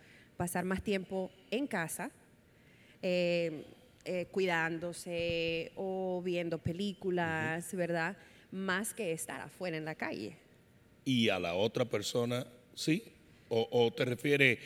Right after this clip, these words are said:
Speaker 1: Puede balancear.
Speaker 2: Ah, ah, bueno. Lo, eh, ok, ya comprendí lo que me estabas diciendo, porque que pensé que estabas yéndote por el lado de que si hay una persona más extrovertida y una más introvertida, eso hay que tenerle cuidado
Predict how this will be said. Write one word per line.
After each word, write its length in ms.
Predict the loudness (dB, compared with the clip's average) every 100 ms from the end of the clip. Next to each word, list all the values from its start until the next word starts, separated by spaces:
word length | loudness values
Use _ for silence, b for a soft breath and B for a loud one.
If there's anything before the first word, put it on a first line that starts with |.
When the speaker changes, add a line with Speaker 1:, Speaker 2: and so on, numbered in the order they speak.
| B B 0
Speaker 1:
Puede 240 | 4 4
balancear. 640 | 4 4 2 2 0 0 -4 0
Speaker 2:
Ah, 180 | 0 0
ah, 80 | -2
bueno. 300 | 4 4 2 -8 B B
Lo, 160 | 0 0 0 -14 -4
eh, 80 | -4 -2
ok, 160 | -2 -2 2
ya 140 | 2
comprendí 420 | 4 2 2 2 0
lo 100 | -2
que 120 | -4
me 80 | -2
estabas 260 | 2 2
diciendo, 400 | 2 2 0 -2
porque 360 | 0 0 -2 -6
que 120 | -4
pensé 380 | 0 0 0 0
que 160 | 0
estabas 400 | 0 -2 -2 0
yéndote 360 | 0 0 0 -2
por 220 | 0 2
el 140 | 2 2
lado 260 | 2 2
de 240 | 4 2 0 B B B 4
que 160 | 4
si 440 | 6 4 6 6 4 4
hay 160 | 2
una 160 | 2 -4
persona 500 | -2 -2 0 2 2
más 300 | 0 0 -2
extrovertida 760 | -2 0 2 2 2 4 4
y 100 | 2
una 160 | 0 0
más 180 | 0 -2
introvertida, 680 | -2 0 0 2 2 2 2
eso 160 | 2 2
hay 80 | 2
que 140 | 2
tenerle 380 | 0 2 2 2
cuidado 580 | 4 4 4 4 0